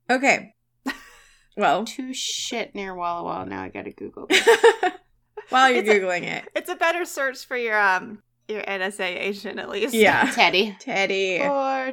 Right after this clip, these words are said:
Speaker 3: Teddy.
Speaker 1: Teddy, here's some P G stuff for you.
Speaker 2: <gasps> And there's a Morris.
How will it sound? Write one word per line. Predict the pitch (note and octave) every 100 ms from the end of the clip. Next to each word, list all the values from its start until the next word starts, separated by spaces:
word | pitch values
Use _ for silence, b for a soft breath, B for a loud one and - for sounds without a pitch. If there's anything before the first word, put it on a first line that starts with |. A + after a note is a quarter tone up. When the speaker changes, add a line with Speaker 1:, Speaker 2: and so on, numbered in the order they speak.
| -
Speaker 3:
Teddy. | - G3 F#3+ G3
Speaker 1:
Teddy, | A3 G#3+ G#3+
here's | G#3 G#3+
some | A3 G3
P | F#3+ A3+ G3
G | F#3 F#3+ F3+ E3+ -
stuff | - F5+ -
for | - D3+ -
you. | - -
Speaker 2:
<gasps> | F3+
And | D4+
there's | E4 F4+
a | F#4+
Morris. | F#4+ G#4+ F4 A#3+ A#3